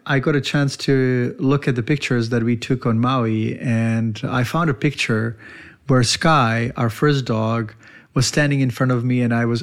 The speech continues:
under a waterfall. And I realized that the clinic was actually the black box, that I could no longer, uh, sustain it, and that I had to find some other ways to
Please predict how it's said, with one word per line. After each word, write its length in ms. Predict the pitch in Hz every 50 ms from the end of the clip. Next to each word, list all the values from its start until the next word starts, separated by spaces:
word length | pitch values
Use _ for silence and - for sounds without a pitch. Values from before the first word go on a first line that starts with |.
| - -
under 220 | 131 123 117 123
a 80 | 120 110
waterfall. 600 | 110 110 110 110 107 - - 117 110 110 113 107 - - _ _ _ _ _ _ _ _ _ _ _
And 100 | - 139
I 80 | 143 143
realized 640 | 135 135 151 160 156 151 147 147 143 143 135 123
that 220 | - 139 131 120 113
the 80 | 127
clinic 580 | 117 - - - 170 156 135 123 117 - - -
was 460 | 127 123 123 120 120 120 117 - - -
actually 340 | 131 120 113 - - 135
the 100 | 120 117
black 340 | 110 110 127 123 120 107 -
box, 400 | - 131 123 110 110 110 - -
that 120 | - 131 117
I 200 | 120 120 120 120
could 260 | 123 - - 113 110
no 180 | 127 127 139
longer, 600 | 143 139 131 131 131 127 117 107 107 110 113 107 - - - - - - _ _ -
uh, 180 | - 117 113 113
sustain 520 | - - - - - - - 139 131 120
it, 180 | 110 113 107 -
and 260 | - - 120 117 120
that 140 | 117 123 123
I 100 | 127 127
had 180 | 123 123 120 -
to 80 | -
find 360 | 117 - - 135 131 131 123 120
some 180 | - 131 107 -
other 220 | 131 123 123 127
ways 460 | 120 117 123 117 113 110 107 110 - -
to 320 | - - 117 113 110 104